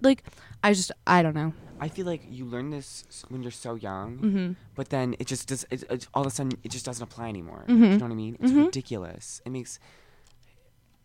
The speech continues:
Speaker 2: absolutely no sense. I mean,
Speaker 1: Mm-hmm.
Speaker 2: this is a show that's so progressive,
Speaker 1: I know.
Speaker 2: yet so backwards
Speaker 1: Mm-hmm.
Speaker 2: in its view on race.
Speaker 1: Mm-hmm.
Speaker 2: It, it baffles me. I mean, ugh.
Speaker 1: Mm-hmm.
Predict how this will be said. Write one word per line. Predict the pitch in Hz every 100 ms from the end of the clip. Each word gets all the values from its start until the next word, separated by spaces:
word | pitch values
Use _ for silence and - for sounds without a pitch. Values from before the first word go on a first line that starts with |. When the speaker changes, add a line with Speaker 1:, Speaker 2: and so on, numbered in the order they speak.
| -
Speaker 2:
absolutely | 120 - 127 131 120
no | 113 117
sense. | - 123 113 92 - 208
I |
mean, | 139 139
Speaker 1:
Mm-hmm. |
Speaker 2:
this | 139 147
is | 151 143
a |
show | - 147 120 110 104
that's | 113 -
so | - 117 117
progressive, | - 113 110 101 - 85
Speaker 1:
I | 208
know. | 190 170 165 -
Speaker 2:
yet | 120 101 - _ _ -
so | - 147 127
backwards | 120 104 107 104 95 95 - 233
Speaker 1:
Mm-hmm. | 226
Speaker 2:
in |
its | 110 -
view | 101
on | 98 90
race. | 76 - - - 202
Speaker 1:
Mm-hmm. | 190 170 - _ _ _ _ _ _ _ _
Speaker 2:
It, | 120 - _
it | 127 - _ _ _ -
baffles | 104 107 107 107 101 87
me. | 87 78 90 104 - _ _ _
I | 101
mean, | 98 95 90
ugh. | 101 87 - - - _ _ -
Speaker 1:
Mm-hmm. | 208 196